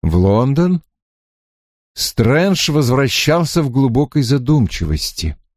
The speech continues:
Он понимал, что приключение в Виндзоре должно встревожить, возможно, даже испугать его.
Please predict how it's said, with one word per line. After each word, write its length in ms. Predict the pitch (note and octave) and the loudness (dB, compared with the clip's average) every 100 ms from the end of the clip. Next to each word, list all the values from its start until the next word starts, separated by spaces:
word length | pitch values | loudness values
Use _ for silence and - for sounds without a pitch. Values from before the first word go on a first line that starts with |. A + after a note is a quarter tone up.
| _ _ _ _ _ _ _ _ - | _ _ _ _ _ _ _ _ -2
Он 160 | G2+ | -2
понимал, 440 | G#2 G#2 A#2+ C3+ G2 | 0 0 2 0 -2
что 280 | - F2 - _ _ - | -4 -4 -6 _ _ -4
приключение 1000 | G#2 - G2+ F#2+ B2+ C#3 B2 A2 G2+ E2 | -2 0 0 0 0 2 2 2 0 -2
в 60 | E2+ | -6
Виндзоре 840 | D#2 G2 B2 D3 B2+ D#3+ E3 D3 _ _ _ _ - | -2 0 0 0 0 2 0 -4 _ _ _ _ -2
должно 400 | G2+ F#2 A2 C#3 | 0 0 -2 -2
встревожить, 800 | - A#2 B2 D#3+ E3+ G#2+ G2+ | -2 0 2 2 0 0 -2
возможно, 560 | F#2 G2+ G2+ D3 A#2+ B2 | -2 0 2 0 0 0
даже 360 | G#2 C#3+ B2 C#3+ | 0 0 0 -2
испугать 600 | - D3 C3+ D3+ A#2+ G#2 | 0 -2 2 0 0 -2
его. 360 | F#2 F2 D#2 | -2 -2 -4